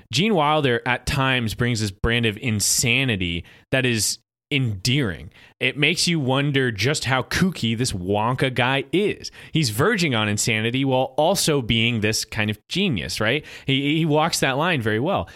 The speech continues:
Meanwhile, when Chalamet tries to emulate this, to me, it just fell flat. There, there was a lot of the movie where he didn't even try to emulate that. He was kind of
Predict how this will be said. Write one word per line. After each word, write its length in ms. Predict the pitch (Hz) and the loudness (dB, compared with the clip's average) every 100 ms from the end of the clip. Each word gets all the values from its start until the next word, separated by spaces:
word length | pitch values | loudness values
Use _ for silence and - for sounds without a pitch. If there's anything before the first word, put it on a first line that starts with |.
| - - _ | -20 -20 _
Meanwhile, 600 | 156 226 220 185 160 - _ _ _ _ _ _ | -2 0 2 2 0 -4 _ _ _ _ _ _
when 180 | 196 165 | 0 2
Chalamet 760 | 147 - - 196 254 262 202 170 | 2 2 2 2 2 2 2 2
tries 180 | 165 | 0
to 240 | 139 - - | 0 -4 -2
emulate 640 | 196 233 208 117 98 98 | 0 2 2 2 0 -2
this, 340 | - 90 110 - | -4 -2 -2 -4
to 140 | - | -2
me, 320 | 147 160 214 | -2 0 0
it 60 | 196 | 0
just 220 | 151 147 | 0 -4
fell 340 | - 151 143 127 | -2 0 0 0
flat. 600 | - 120 104 92 65 - - - - | -4 -4 -2 -2 -6 -14 -20 -20 0
There, 220 | 156 113 | 0 2
there 160 | 160 190 | 2 2
was 100 | 180 | 2
a 60 | |
lot 240 | 180 202 277 | 2 2 2
of 60 | |
the 40 | 233 | 2
movie 220 | 196 202 | 2 2
where 120 | 160 | 2
he 120 | 151 | 0
didn't 460 | 123 107 165 170 160 | 0 0 0 0 0
even 260 | 160 147 | 0 0
try 220 | 127 123 101 | 0 2 0
to 80 | |
emulate 400 | 98 95 87 87 | 0 -2 -2 -4
that. 160 | 92 92 | -2 0
He 100 | 113 | 0
was 140 | 143 | 0
kind 180 | - 139 | 0 0
of 240 | 123 110 | 0 -4